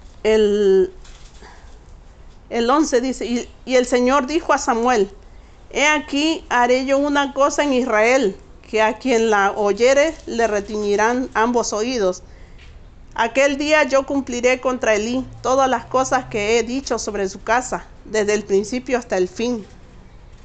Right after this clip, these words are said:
Y le mostraré que yo juzgaré su casa para siempre por la iniquidad que él sabe'". Mire,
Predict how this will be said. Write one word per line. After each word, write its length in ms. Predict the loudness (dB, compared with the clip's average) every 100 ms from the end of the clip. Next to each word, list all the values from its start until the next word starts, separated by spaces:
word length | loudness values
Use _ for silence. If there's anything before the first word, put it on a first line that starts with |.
| -20 -20 -10
Y 140 | 0 2
le 120 | 4
mostraré 580 | 2 0 0 2 2 0
que 160 | 0
yo 160 | 0 -2
juzgaré 680 | -4 -10 -2 0 2 0 -4 -16
su 240 | -8 -4 -4
casa 420 | 0 -2 0 -4
para 260 | -2 -2 -4
siempre 600 | -4 -2 -2 -4 -8 -10 -14
por 140 | -8 -2
la 120 | 0
iniquidad 600 | 0 -2 -4 0 2 0
que 200 | -2 -2
él 120 | -2
sabe'". 460 | -2 0 0 -2 -8 -16 -20 -20 -20 -20 -20 -20 -20 -20 -20 -16 -4
Mire, 240 | 0 0